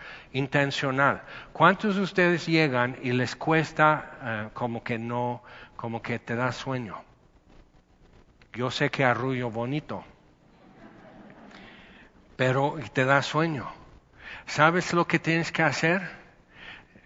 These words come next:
Ser proactivo. Toma apuntes, haz dibujos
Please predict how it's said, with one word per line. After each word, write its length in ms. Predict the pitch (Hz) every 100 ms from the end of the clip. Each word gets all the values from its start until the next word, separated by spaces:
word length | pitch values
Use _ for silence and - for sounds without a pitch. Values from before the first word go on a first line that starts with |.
| - -
Ser 340 | - 147 147
proactivo. 840 | - 147 139 127 - 165 156 92 - - - -
Toma 300 | 135 135 127
apuntes, 680 | - 143 143 180 202 - - _ - - - -
haz 280 | - 123 110
dibujos 720 | 120 117 131 190 208 - -